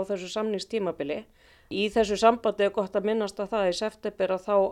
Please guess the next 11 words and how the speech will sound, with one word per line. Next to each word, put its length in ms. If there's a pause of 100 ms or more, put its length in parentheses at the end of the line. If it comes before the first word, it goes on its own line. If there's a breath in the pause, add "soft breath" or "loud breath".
komust 420
við 320
að 160
þeirri 160
sameiginlegu 560
niðurstöðu 460
að 80
forsendur 420
samninganna 460
væru 180
brostnar, 440